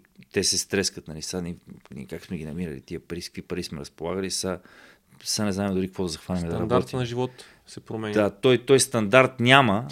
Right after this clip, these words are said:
Speaker 1: но <laughs>
Speaker 2: Представата за стандарт.
Speaker 1: Точно така, защото минават едни жестоки суми. В повечето случаи минават жестоки суми. И човек трябва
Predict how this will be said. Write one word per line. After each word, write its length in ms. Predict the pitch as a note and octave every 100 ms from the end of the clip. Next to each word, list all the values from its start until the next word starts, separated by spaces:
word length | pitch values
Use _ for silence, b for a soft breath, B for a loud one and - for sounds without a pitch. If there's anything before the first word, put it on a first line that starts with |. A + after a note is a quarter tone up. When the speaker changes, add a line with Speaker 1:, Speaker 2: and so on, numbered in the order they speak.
| -
Speaker 1:
но 600 | G#2 A2+ A#2 A#2 A2+ A2+ A2 G2+ C#3+
<laughs> 260 | - F3+ F3+
Speaker 2:
Представата 560 | B2+ - D#3 E3+ F3
за 100 | C3
стандарт. 380 | - A2 G2 F#2 -
Speaker 1:
Точно 200 | G2+ -
така, 120 | C#3
защото 220 | A2+ G2 -
минават 320 | G2+ G2+ G2+
едни 100 | A2
жестоки 400 | G2+ F#2 G#2+ -
суми. 320 | - C#3 E2 _ _ _ _ _ _ _ -
В 80 | -
повечето 360 | F#2+ F#2+ -
случаи 200 | G2 C3
минават 240 | C3+ A2 G#2+
жестоки 320 | G2 A#2 -
суми. 200 | - E2+ - _ _ _ _ _ _ _ _ _ _ _ _ _ _ _ _ _ _ G2+
И 1160 | G#2 G#2 G#2 G2+ G2 F#2+ - - - - - - - -
човек 380 | - G#2+ A#2 -
трябва 580 | B2 B2 B2+ A#2+ A2